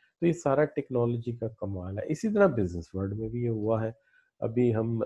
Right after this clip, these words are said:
एक, अ, कल परसों एक मीटिंग कर रहे थे, तो, अ, लास्ट नाइट throughout the, अ, नाइट हम मीटिंग कर रहे थे। एक, एक, अ, डेटाबेस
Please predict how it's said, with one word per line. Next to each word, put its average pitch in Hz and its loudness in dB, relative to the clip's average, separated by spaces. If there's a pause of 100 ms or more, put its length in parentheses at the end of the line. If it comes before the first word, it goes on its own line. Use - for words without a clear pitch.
(140)
एक, 92 -4
अ, 95 0
कल 101 2
परसों 98 -2
एक 92 -4
मीटिंग 110 -2
कर 104 4
रहे 101 2
थे, 98 -8
तो, 92 -4 (560)
अ, - -8 (360)
लास्ट 101 2
नाइट 90 0
throughout 101 -2
the, 101 0 (460)
अ, 90 -6
नाइट 107 4
हम 107 0
मीटिंग 101 -4
कर 95 -2
रहे 90 -8
थे। 92 -10
एक, 90 -10 (180)
एक, 85 -18 (500)
अ, 95 -6 (500)
डेटाबेस 98 2